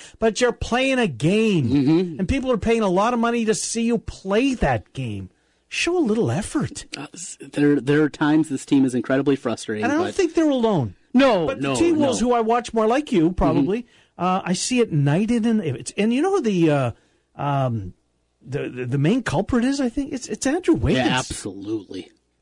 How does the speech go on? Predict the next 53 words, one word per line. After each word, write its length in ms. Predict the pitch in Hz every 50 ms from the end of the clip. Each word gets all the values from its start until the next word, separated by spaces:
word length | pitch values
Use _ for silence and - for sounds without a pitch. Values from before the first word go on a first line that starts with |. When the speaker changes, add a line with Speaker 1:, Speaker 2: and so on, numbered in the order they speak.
| _ _ -
Speaker 2:
Absolutely. 760 | 120 139 180 170 - - 143 131 120 113 127 123 - 101 101
He's, 260 | 101 156 165 - - - - -
he 120 | - 202 -
should 220 | - - 170 139 139
be 260 | 135 135 135 131 _ - - _ _ _ _ _
such 340 | - - 175 170 165 - 185
a 100 | 151 147
better 320 | - - 117 110 120 117
player 400 | - - - 120 113 113 - -
than 180 | 139 175 226 233
Speaker 1:
Mm-hmm. 60 | -
Speaker 2:
he 40 | 226
is. 100 | - -
He 80 | 240 240
can 120 | 370 285
score. 380 | - - 311 320 294 190 - _ _ _ -
Speaker 1:
Yes. 500 | 123 175 269 320 320 - - - - - -
Speaker 2:
But 120 | - 170
he 80 | 175 151 _ -
doesn't 280 | - 226 220 240 208 -
do 120 | 208 202 202
anything 280 | 202 185 - 190 185
else. 360 | 190 196 170 - - - - - -
Speaker 1:
Uh, 140 | 202 214
but 180 | 185 156 214 185
he 140 | 190 202 175
can 420 | - - - 240 254 262 262 254
play 220 | - - 226 208 185
defense, 480 | 151 190 202 185 - 190 165 139 - 160
and 100 | 151 139
Speaker 2:
He 60 | 147
Speaker 1:
that's 220 | 175 190 185 -
what's 140 | 147 127 110 95
Speaker 2:
can. 60 | -
Speaker 1:
frustrating. 580 | - 190 185 175 - - 180 156 143 143 131 139
I, 140 | 151 156 - -
I 80 | 175 170
watched 480 | 160 156 165 185 220 220 - - -
him, 140 | 233 208 202
of 120 | 165 143
all 200 | 175 - 175 220 226
the 60 | 233
games 260 | 185 208 208 202 185 185
I 60 | 180
watched 360 | 170 165 170 165 160 - -
him 80 | 151 127
play, 260 | - 156 151 147 147 - - - - -
I 160 | - 175 208
thought 260 | 196 - 208 196 190
I 60 | 185 160
saw 220 | 147 - 180 170
him 180 | 160 165 151 -
play, 320 | - 170 160 156 151